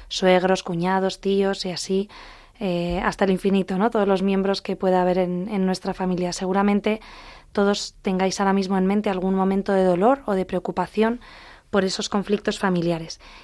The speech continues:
Y es de eso de lo que vamos a hablar. A veces son roces cotidianos, normales y frutos de la convivencia. No vamos a, a generar un drama acerca de, de algo que es común, pero en otros momentos, sea porque nos pilla más irascibles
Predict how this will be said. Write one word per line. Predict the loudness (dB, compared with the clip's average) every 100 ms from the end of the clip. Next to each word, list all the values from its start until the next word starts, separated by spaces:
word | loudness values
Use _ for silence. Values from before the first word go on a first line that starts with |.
| -12
Y | 2 4
es | 4
de | 4
eso | 0 0 0
de |
lo | 0
que | 0
vamos | -2 -2 -4
a | -6
hablar. | -6 -8 -12 _ -6
A | -2
veces | -2 0 0 -2 -10 -12
son | -6 -2
roces | -2 -2 -4
cotidianos, | -6 -2 2 4 4 2
normales | 0 0 2 2 0 -4
y | -10
frutos | -6 -6 -6 -8
de | -8
la | -6
convivencia. | -6 -2 -2 -2 0 0
No | 2
vamos | 0 -2 -4 -4
a, | -4 -6 -14 -20 -20 -20 -20 _ -6
a | -4 -4
generar | -2 0 0 0
un | 2
drama | 4 4 6 2 2
acerca | -2 -4 0 0
de, | 2 0 -2 0
de | 2
algo | 4 2
que | 0
es | 0
común, | 2 2 2 -2 -14 -20 -8
pero | 0 4
en | 4
otros | 4 4
momentos, | 4 4 2 0 0
sea | 2 2 2
porque | 2 2 0 0 0
nos | -2
pilla | -2 0 2
más | 0 2
irascibles | 0 0 0 0 0 -2 -6